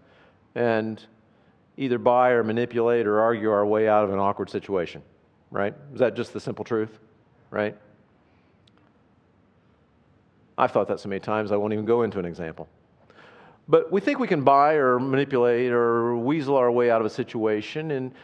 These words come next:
and then once we do that, life will be good again. And I think sometimes maybe we need to s-, instead, I talked about this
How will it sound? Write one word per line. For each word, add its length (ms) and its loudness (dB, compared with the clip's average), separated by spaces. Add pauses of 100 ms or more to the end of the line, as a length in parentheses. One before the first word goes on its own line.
(140)
and 680 0
then 300 0
once 180 0
we 40 -2
do 140 0
that, 260 0
life 240 2
will 80 -6
be 220 -2 (200)
good 420 -2
again. 360 -4 (1600)
And 80 0
I 40 4
think 100 0
sometimes 480 0
maybe 160 2
we 140 -2
need 140 0
to 40 0
s-, 380 -8
instead, 840 0 (640)
I 20 -4
talked 200 2
about 120 2
this 140 -8